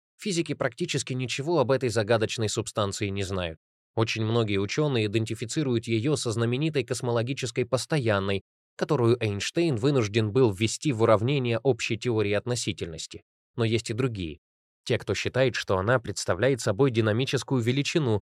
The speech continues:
изменяющуюся во времени и пространстве. Они называют её квинтэссенцией, в честь пятого элемента,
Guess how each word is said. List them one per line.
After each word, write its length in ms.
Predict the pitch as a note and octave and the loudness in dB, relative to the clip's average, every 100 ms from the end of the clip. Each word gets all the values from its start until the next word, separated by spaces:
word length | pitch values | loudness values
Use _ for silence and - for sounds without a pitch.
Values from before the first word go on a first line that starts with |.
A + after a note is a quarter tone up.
| - | -8
изменяющуюся 800 | A2 G2+ G2 F#2+ G2 - G2+ G2+ | -4 -2 0 0 -2 -2 -2 0
во 120 | F2+ | 0
времени 400 | F2 G2+ G#2 G#2 | 0 0 -2 -4
и 40 | G#2+ | -4
пространстве. 760 | C#3+ C3+ D3+ B2+ G2+ F#2 - _ _ _ | -6 -4 -2 -2 -2 -8 -12 _ _ _
Они 180 | - A2 | 0 4
называют 460 | D#3+ D#3+ F3 F3+ D#3 | 4 4 6 4 4
её 260 | D3+ D#3+ | 2 4
квинтэссенцией, 880 | D#3+ C#3+ C3 C#3+ - G#2 F#2 F2 C#2 _ _ _ | 2 -2 -2 -2 0 0 -2 -8 -10 _ _ _
в 120 | - | -10
честь 320 | - G#2+ - - | -2 -2 -2 0
пятого 380 | G#2+ G2+ F#2+ | 0 2 0
элемента, 540 | F2+ F2 C3 D#3 C#3+ | 0 0 0 2 2